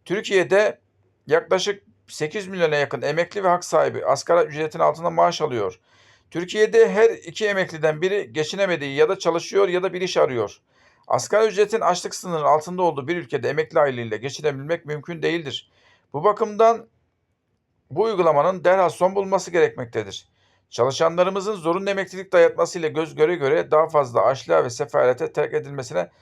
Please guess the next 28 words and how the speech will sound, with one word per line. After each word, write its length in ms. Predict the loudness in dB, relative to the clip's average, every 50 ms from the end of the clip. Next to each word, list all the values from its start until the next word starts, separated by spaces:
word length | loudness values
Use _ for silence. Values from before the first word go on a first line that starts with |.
| _ _ _ _ _
son 420 | -20 -8 0 2 2 2 2 2
verilmelidir 720 | 0 0 0 0 0 0 0 0 -2 -8 -8 -8 -4 -2 0
dedi 400 | 0 2 2 2 2 2 0 0
C 160 | 0 0 0
H 80 | 0
P 80 | 0 -2
Genel 320 | 0 2 2 2 2 2
Başkan 300 | 2 0 0 -2 -4 -4
Yardımcısı 580 | -2 0 2 2 2 2 0 -4 -4 -2 0 0
arkadaşlar. 500 | 0 0 0 -4 -4 -4 -6 -8 -8 -2 2
Evet, 320 | 4 4 4 4 0 -4 _ _ _ _ _ _ _ _ _ _ -14
bizler 360 | -14 -6 0 0 2 2 2
de 80 | 0
sizler 240 | -2 -2 0 2 2
adına 360 | 2 2 2 2 2 2 2
bu 240 | 0 -2 -4 -4 -4
gelişmeleri 480 | -4 -4 -4 -4 -4 0 2 2 4 4
vermeye 360 | 2 0 0 -2 -2 0 2
devam 220 | 2 2 2 2
edeceğiz 320 | -2 -4 -6 -8 -6 -2 0
arkadaşlar. 580 | 0 2 2 2 2 2 2 0 -2 -2 -2 -8 _ _ _ _ _ _ _
Eğer 180 | 2 2 2 2
sizler 400 | 0 -4 -4 0 0 0 2 2
de 80 | 0 2
halen 440 | 4 4 4 4 4 0 -2 -2
zorunlu 260 | -4 -6 -4 -2 0 0
emekliliğe 540 | 0 0 -2 -4 -4 -2 -2 -2 -2 -4 _ _ _ _ _ _ _ _ _ _ _ _ _ _ _ -2
yaklaştıysanız 920 | -2 0 0 -2 -2 -2 -4 -8 -14 -6 -4 -4 -2 -2 -6 -10 -14 -20